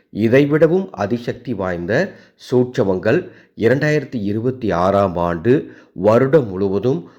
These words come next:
ஒவ்வொரு மாதமும் பதினெட்டு சூட்சமங்களை சொல்லித் தருவதற்காக பணவசிய குழு இரண்டாயிரத்தி இருபத்தி ஆறு என்ற ஒரு WhatsApp குழுவை தொடங்கப் போகின்றேன்.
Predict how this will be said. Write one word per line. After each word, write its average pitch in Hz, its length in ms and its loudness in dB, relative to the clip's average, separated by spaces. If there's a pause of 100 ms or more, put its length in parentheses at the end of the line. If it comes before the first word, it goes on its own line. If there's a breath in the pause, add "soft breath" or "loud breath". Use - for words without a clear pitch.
(120)
ஒவ்வொரு 135 500 2
மாதமும் 101 600 -4 (280 soft breath)
பதினெட்டு 170 680 0
சூட்சமங்களை 107 540 -6
சொல்லித் 104 400 -4
தருவதற்காக 95 800 0 (340 loud breath)
பணவசிய 117 880 0
குழு 113 260 -6
இரண்டாயிரத்தி 110 560 -6
இருபத்தி 104 420 -4
ஆறு 98 180 0
என்ற 90 400 -2 (260 loud breath)
ஒரு 107 180 6
WhatsApp 104 540 0
குழுவை 98 360 0
தொடங்கப் 95 460 -4
போகின்றேன். 87 480 0